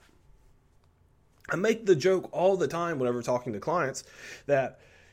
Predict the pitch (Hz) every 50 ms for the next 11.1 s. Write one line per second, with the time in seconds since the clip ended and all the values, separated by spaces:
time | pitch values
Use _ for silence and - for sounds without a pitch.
0 | _ _ 143 170 190 196 185 170 156 143 139 120 87 - _ _ _ _ _ _
1 | _ _ _ - - - - 185 190 240 254 208 - 190 147 139 208 208 196 151
2 | 127 165 196 196 190 170 - 143 - - - 165 180 135 123 156 170 113 117 160
3 | 190 - - _ _ _ _ - - - - - _ _ - 165 202 254 - -
4 | 269 247 233 226 - - 269 277 208 113 95 - - - _ _ _ _ _ _
5 | _ - _ _ _ _ _ _ _ _ _ _ _ 156 175 196 254 - 311 262
6 | 202 202 - - 165 190 175 - - 202 226 214 - - - _ _ _ _ _
7 | _ _ _ _ _ _ - - _ _ _ _ _ - 175 240 254 202 240 262
8 | 247 - 254 196 208 214 208 196 196 190 190 - 220 202 143 - - - 220 254
9 | 247 202 - - - 143 135 147 139 139 139 139 - 196 180 190 175 170 160 -
10 | - - - - 156 135 143 147 139 - - 160 147 147 127 - 185 180 143 104
11 | 95